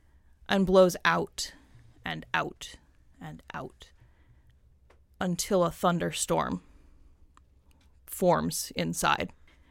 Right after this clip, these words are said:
And she is going to inform, invoke the contract of Autumn's Fury and lower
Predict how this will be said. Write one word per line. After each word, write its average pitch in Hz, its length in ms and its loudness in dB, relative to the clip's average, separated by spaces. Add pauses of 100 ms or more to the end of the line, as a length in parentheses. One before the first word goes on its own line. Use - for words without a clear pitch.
And 175 160 -2
she 185 140 0
is 170 100 0
going 180 240 4
to 175 120 0
inform, 175 600 2
invoke 180 680 2
the 175 220 -2
contract 180 800 0 (260)
of 175 360 0
Autumn's 170 380 2
Fury 170 440 4 (1040)
and 180 680 6 (120)
lower 190 600 10